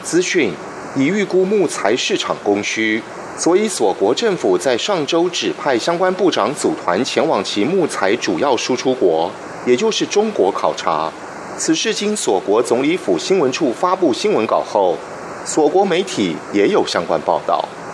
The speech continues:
中央广播电台记者王兆坤台北采访报道。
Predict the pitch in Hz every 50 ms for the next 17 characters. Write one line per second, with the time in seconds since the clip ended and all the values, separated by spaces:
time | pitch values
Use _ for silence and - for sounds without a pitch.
0 | - - - - - - 110 104 107 101 101 101 101 90 85 95 117 113 104 90
1 | 90 92 - - 110 - 90 80 73 82 87 - 123 110 101 - - - 131 131
2 | 131 135 139 - - - 196 208 165 - 107 95 - 92 80 - 90 85 78 -
3 | 85 - - -